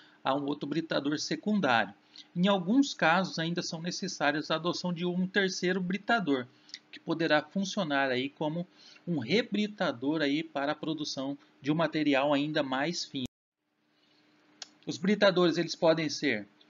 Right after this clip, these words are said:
de movimento alter-, alternativo ou de mandíbula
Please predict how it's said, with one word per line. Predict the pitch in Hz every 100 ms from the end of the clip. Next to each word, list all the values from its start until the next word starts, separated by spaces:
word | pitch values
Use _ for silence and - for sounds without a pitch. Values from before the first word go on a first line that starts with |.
| - -
de | 143
movimento | 160 143 151 143 147
alter-, | 139 143 139 _
alternativo | - 131 131 135 165 175 - 165 233 180
ou | 143 180
de | 139 117
mandíbula | 123 127 107 127 185 277 262